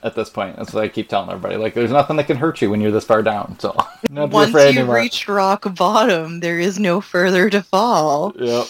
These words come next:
Speaker 1: that's just how it goes. Um, yeah, so, uh, let me see. Yeah, let me just talk a little bit about some of the prospects. Um, again, it's, like, super early for this. A lot of guys only have, like, thirty,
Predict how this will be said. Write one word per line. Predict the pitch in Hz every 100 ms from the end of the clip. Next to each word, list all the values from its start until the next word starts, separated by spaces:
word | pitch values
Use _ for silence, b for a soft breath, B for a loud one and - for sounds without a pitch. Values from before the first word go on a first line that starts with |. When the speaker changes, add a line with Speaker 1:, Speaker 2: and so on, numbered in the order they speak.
| -
Speaker 1:
that's | 131 -
just | 143
how | 165 151
it | 143
goes. | 151 151 104 - _ -
Um, | 123 127 123 123 B B B B -
yeah, | 180 170
so, | 165 196 196 190 190 185 170 -
uh, | 147 160 160 165 160 165 160 165
let | 160
me | 156
see. | 143 - - 131 131 131
Yeah, | 175 190
let | 208
me | 247 220
just | 185 -
talk | - 143
a | 123
little | 120 139 135
bit | 127 123
about | 117 113 -
some | 135
of |
the | 110
prospects. | - 110 110 117 107 - -
Um, | 120 117
again, | 123 123 123
it's, | 123 120
like, | 117
super | - 127 117 107
early | 113 113
for | 110 117
this. | 113
A | 120
lot | 120
of | 117
guys | 113 110
only | 113 110
have, | 104 104
like, | 107 98
thirty, | - 110 107 107